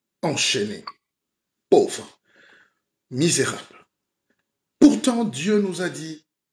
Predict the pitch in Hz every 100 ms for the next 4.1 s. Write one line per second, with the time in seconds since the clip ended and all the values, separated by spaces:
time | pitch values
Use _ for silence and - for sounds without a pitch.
0 | - 233 262 226 - _ _ _ _ _
1 | _ - - - - _ _ _ - _
2 | _ _ _ _ _ _ - 196 269 214
3 | 233 226 - - 214 - - 233 233 202